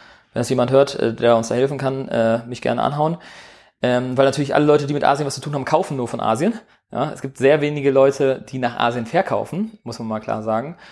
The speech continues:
Und da für uns, ähm, jemanden zu finden, auch einen Partner zu finden, mit dem wir das irgendwie gut machen können, ähm, wird,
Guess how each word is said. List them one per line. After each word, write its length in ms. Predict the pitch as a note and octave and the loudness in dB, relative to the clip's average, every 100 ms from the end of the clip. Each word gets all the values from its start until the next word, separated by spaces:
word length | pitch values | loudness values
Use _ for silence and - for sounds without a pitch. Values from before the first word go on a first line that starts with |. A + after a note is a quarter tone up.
| - - | -20 -10
Und 160 | A#2+ | 2
da 80 | B2+ | 2
für 140 | - - | 4 0
uns, 360 | D3+ D3 - - | -2 -6 -6 0
ähm, 640 | B2+ B2 A#2+ A#2+ A#2 - | 2 2 0 -4 -10 -6
jemanden 300 | B2 B2+ A#2+ | -2 0 0
zu 80 | - | -2
finden, 200 | D#3+ D#3 | 0 0
auch 60 | - | -2
einen 80 | A#2 | 0
Partner 360 | - - C#3 | 0 2 0
zu 100 | - | -2
finden, 220 | - C#3 | -4 -2
mit 100 | B2+ | 0
dem 100 | B2+ | 0
wir 80 | B2+ | 0
das 140 | A#2+ - | 0 -2
irgendwie 160 | A#2+ | -6
gut 160 | B2+ B2 | -6 -2
machen 220 | C3+ D3 | -2 -2
können, 340 | - D3 D3+ - - - - _ - | -4 -2 -4 -12 -20 -20 -20 _ 2
ähm, 880 | B2 A#2+ A#2+ A#2+ A#2 A#2 A2+ A2+ - - - | 4 6 2 -2 -6 -6 -8 -10 -14 -12 -6
wird, 460 | B2 A#2 A2+ A#2 | -4 -4 -4 -6